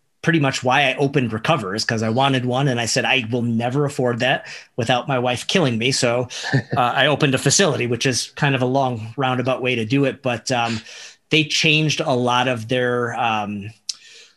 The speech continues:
Speaker 1: uh, overhead structure. So when they went from the creams to the patches,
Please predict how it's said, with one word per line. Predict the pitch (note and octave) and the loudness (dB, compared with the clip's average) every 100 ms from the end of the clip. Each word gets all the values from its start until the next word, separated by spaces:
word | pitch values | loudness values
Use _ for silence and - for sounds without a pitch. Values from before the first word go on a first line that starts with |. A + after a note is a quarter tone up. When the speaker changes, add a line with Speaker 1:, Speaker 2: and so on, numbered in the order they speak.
| _ - | _ -4
Speaker 1:
uh, | A#2 A#2 D#3 | -2 0 2
overhead | D3 C3+ D3 D#3+ D#3+ | 2 2 2 2 2
structure. | C#3+ - D#3+ D#3 F3 | -2 0 -2 0 -2
So | - | 0
when | B2+ C3 | 2 2
they | C#3 | 2
went | B2+ C3+ - | 0 -2 -2
from | C#3+ C3 | -2 0
the | A#2+ | -2
creams | - C#3+ C3+ B2+ | 0 0 0 -2
to | A#2 | -4
the | A2+ | -4
patches, | - A#2 A#2+ D3+ D#3 D3+ | -2 -2 0 -2 0 -4